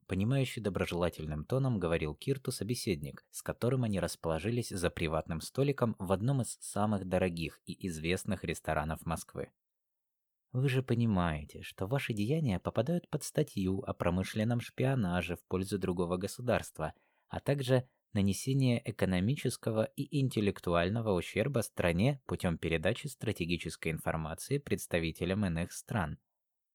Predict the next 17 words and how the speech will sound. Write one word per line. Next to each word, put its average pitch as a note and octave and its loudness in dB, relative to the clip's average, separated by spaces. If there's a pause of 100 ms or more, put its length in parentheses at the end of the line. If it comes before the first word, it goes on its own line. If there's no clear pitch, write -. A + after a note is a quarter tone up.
(320)
А G2+ -4
сверху E3+ 2
этой G2 6
истории E3+ 0
ещё F#2+ 0
и C#3 4
присвоение A2+ 2
авторских - -2
разработок F2 0
путём F2+ 0
обмана A2 2
правообладателя F#2+ 4
интеллектуальной F#2 0
собственности. - -6 (640)
Такие, G2+ 2
прямо G#2+ 2
скажем, F#2 4